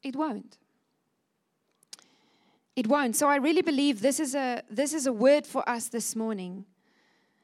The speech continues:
Because number one, we are called to bear fruit. Amen. What is the purpose of, of Christianity? Not so the Lord can answer our prayers. That's not the aim of Christianity. The aim, number one, is to bear fruit.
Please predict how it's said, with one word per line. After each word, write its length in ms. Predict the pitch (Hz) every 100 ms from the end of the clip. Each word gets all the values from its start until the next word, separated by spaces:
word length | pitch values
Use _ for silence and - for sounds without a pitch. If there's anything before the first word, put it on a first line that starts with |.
| _ _ _ _ -
Because 240 | 285 302
number 280 | 254 330 330
one, 260 | 311 302 269
we 160 | 294
are 80 | 330
called 280 | 320 320 311
to 60 | 269
bear 240 | 254 285
fruit. 440 | - 359 277 175 _ - _ -
Amen. 520 | 226 214 247 320 320 294
What 180 | 254 370
is 120 | 359
the 100 | -
purpose 420 | - 339 339 269
of, 160 | 254 220 -
of 160 | 233
Christianity? 800 | - 233 - 214 208 208 175 - _ _ _ _ _ _ _ _ _ _ _ _ _ _ -
Not 260 | 294 381 392
so 320 | 392 359 330 -
the 140 | 240
Lord 240 | 240 254 262
can 120 | 269
answer 440 | - 240 233 247
our 100 | 214
prayers. 680 | 202 208 196 208 349 - - _
That's 260 | - 302 -
not 260 | 339 330 320
the 100 | 262
aim 180 | 214 220
of 120 | 208
Christianity. 720 | 208 208 - 180 185 185 233
The 140 | 254 262 - 415
aim, 140 | 349
number 200 | 240 240
one, 320 | 240 302 269 226
is 180 | 247 -
to 80 |
bear 260 | 208 185 185
fruit. 500 | - 359 294 - -